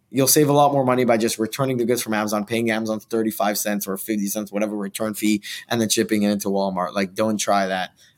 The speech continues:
Um, so yeah, definitely they're, but they're very quick on their suspensions recently. It's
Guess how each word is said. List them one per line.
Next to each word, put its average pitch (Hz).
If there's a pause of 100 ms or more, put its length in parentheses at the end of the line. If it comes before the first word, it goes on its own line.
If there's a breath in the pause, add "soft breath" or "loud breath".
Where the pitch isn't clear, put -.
Um, 101
so 101
yeah, 104
definitely 113
they're, 117
but 131
they're 123
very 131
quick 123
on 110
their 104
suspensions 101
recently. 92
It's -